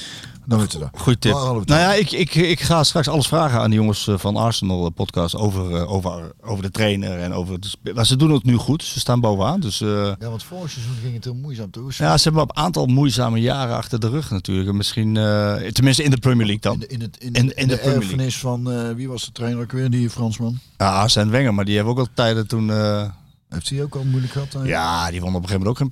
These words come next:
Speaker 2: prijzen meer, toch, eh, Sjoerd? Dat is lang geleden, toch? Dat hij ook prijzen won, Arsène Wenger.
Speaker 1: Ja, dat is lang geleden, hè?
Speaker 2: Eh, dus, eh,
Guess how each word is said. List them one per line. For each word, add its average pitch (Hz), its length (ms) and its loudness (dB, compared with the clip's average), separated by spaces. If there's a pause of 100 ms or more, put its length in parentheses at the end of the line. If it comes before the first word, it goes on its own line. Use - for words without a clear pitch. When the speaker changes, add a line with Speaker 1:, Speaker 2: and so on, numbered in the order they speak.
Speaker 2:
prijzen 101 240 0
meer, 95 140 -2
toch, 90 240 -6
eh, 92 80 -4
Sjoerd? 95 260 -2
Dat 104 80 -2
is 98 60 -2
lang 107 160 2
geleden, 104 300 0
toch? 113 300 -6
Dat - 180 -2
hij 110 100 2
ook 104 100 -2
prijzen 90 300 0
won, 107 180 -6
Arsène 92 300 -2
Wenger. 98 280 -4 (640)
Speaker 1:
Ja, 82 140 -2
dat 76 100 -2
is 65 80 -8
lang 82 180 -6
geleden, 80 380 -4
hè? 120 280 -2
Speaker 2:
Eh, 143 80 -4
dus, 107 240 -2
eh, 101 380 -2